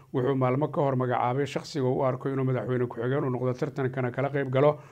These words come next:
oo ah nin dhallinyaro ah oo soddon iyo sagaal jir ah oo lagu magacaabo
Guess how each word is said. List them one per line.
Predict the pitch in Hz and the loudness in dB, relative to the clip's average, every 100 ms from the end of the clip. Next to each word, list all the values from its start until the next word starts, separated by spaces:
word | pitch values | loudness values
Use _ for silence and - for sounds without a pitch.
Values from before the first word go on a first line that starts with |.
| - - | -14 -2
oo | 120 | 2
ah | 123 | 2
nin | 143 165 | 0 0
dhallinyaro | 135 123 131 | 0 0 2
ah | 135 | 0
oo | 123 | 0
soddon | 143 127 123 | -4 -4 -2
iyo | 120 | -2
sagaal | 120 123 123 120 | -4 -2 -2 0
jir | 151 | 2
ah | 143 - - - | 0 -2 -18 -4
oo | 123 | 0
lagu | 120 139 | 0 0
magacaabo | 139 127 120 120 131 151 | 0 0 0 0 2 2